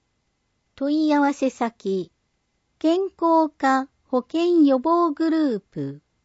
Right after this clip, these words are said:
保健センター内。電話三七三五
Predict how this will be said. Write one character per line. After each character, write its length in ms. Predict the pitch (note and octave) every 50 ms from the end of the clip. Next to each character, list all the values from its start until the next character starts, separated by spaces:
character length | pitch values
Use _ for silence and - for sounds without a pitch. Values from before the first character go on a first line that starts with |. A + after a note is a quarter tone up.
| _ _ _ _ _ _ _ _ _
保 140 | - B3
健 320 | A#3+ - D4+ D#4+ E4 F4 E4
セ 220 | - - D#4+ D#4
ン 120 | D#4+ D#4+ D4
タ 300 | - C#4+ C4+ C4 A#3+ G#3+
ー 80 | F#3
内。 420 | E3 C#3+ C3+ C3 B2+ B2 C3 C#3 _ _ _ _ _ _ _ _ _ _ _ _ _ _ _ _
電 520 | A#3 G#3+ G#3+ A#3+ B3 B3+ B3 B3 A#3 A3
話 260 | G#3 G3 F#3+ F#3 G#3 - _
三 560 | _ - - - D4 D4 D4+ D4+ D4+ D4 C#4+
七 360 | C#4+ C4+ B3 G#3 D3+ D3+ D#3+
三 500 | - - - B3+ C4 C#4+ D4 D4+ D4+ D4
五 400 | C4 D4 D4 C#4+ C4 A#3+ G3+ F3+